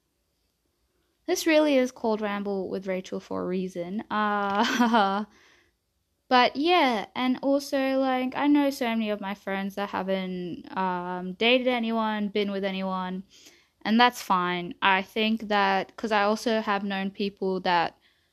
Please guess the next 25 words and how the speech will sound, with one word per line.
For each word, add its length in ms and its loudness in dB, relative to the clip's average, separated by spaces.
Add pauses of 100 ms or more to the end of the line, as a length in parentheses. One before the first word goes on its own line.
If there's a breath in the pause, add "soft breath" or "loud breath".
(340)
dated 440 6 (440)
someone 760 -2 (100)
and 640 -4 (140)
they 240 2
weren't 400 -2 (100)
ready 720 -2 (800 soft breath)
to 120 4
be 260 2
with 180 0
someone, 420 2
and 200 0
it 80 -8
just, 360 -8
it 120 -8
didn't 220 0
end 200 -4
very 260 0
good. 260 0 (720 soft breath)
And 120 0
that's 180 4
also 560 4
okay, 580 -2 (380)
'cause 220 2
again, 560 4
it's 180 -12